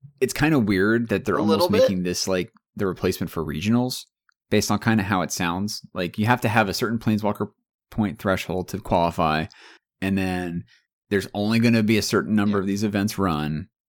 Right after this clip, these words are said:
Speaker 1: and you gotta find one in your area. So, but what's really kinda interesting, though, is that the, as far as we are aware of right now, the current Planeswalker, uh, multiplier point things are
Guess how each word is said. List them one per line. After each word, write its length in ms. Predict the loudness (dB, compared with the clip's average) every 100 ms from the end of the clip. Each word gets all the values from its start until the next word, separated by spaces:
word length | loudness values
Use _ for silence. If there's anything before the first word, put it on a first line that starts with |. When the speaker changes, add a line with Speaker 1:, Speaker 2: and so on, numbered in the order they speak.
| _
Speaker 1:
and 140 | -8 -6
you 80 | -2
gotta 240 | 0 0
find 260 | 0 0 -2
one 140 | 0
in 80 | 0
your 120 | 0
area. 600 | -2 -2 -2 -4 -6 -10 _ _ _
So, 500 | -10 -2 0 0 -4 -10 _ -20 -20 -20 -20 _
but 140 | 2 4
what's 200 | 2 4
really 240 | 6 6
kinda 220 | 6 2
interesting, 500 | 2 -2 -4 -4 -4
though, 240 | -2 -2 0
is 220 | -2 0
that 240 | 0 0 _ _ _ _
the, 480 | -16 -2 0 2 0 -6 _
as 220 | 2 2
far 280 | 0 4 6
as 100 | 6
we 220 | 4 4
are 320 | 4 4 0 -2
aware 300 | 0 2 2
of 80 | 2
right 180 | 0 0
now, 240 | -2 -4
the 100 | -4
current 300 | -4 -4 -4
Planeswalker, 680 | -4 -4 -2 -2 -2 -2 -4 -10 _ _ -8
uh, 300 | -6 -6 -8 _ _ _ _ -6
multiplier 480 | -4 -2 4 4
point 280 | 4 0 0
things 380 | -2 0 -2 -4 -10
are 300 | -4 -2 -2